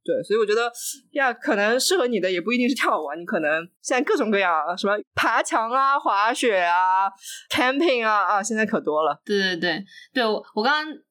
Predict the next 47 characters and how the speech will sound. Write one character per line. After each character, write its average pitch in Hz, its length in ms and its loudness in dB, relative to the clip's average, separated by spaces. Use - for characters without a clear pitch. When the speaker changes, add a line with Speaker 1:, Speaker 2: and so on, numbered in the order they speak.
Speaker 2:
我 214 100 0
刚 262 160 0
也 269 100 2
是 247 220 -2
有 220 160 0
想 190 240 -4
到， 196 180 0
就 202 200 -4
我， 170 280 -2
我 190 140 -2
是 247 200 -2
去 302 340 0
年 190 240 0
的 196 120 0
一 254 120 -2
月 269 200 2
份， 185 280 -2
然 160 120 0
后 180 140 -2
跟 190 160 -2
一 - 20 0
些 190 140 0
女 170 100 0
生 196 220 -2
朋 185 140 -2
友 151 60 -2
一 160 40 -8
起 - 100 -8
去 156 160 -8
爬 151 240 -2
墙， 151 300 -4
然 170 100 0
后 180 80 -4
虽 240 80 -2
然 202 120 0
是 185 260 -2
去 214 140 -2
年 180 160 2
十 190 160 0
一 190 60 2
月 196 120 2
份 180 220 -4
把 170 80 -2
腿 196 180 -8
摔 170 220 -2
断 165 180 -2
了， 160 100 -10